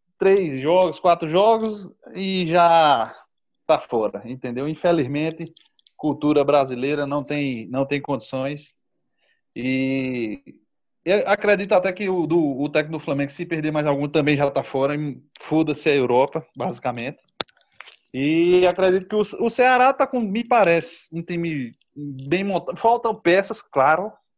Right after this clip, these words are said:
como todos esses times medianos aí de tabela.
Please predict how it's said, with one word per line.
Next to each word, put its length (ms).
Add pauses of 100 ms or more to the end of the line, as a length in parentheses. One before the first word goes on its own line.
como 500 (100)
todos 260
esses 280
times 380
medianos 680
aí 140
de 80
tabela. 520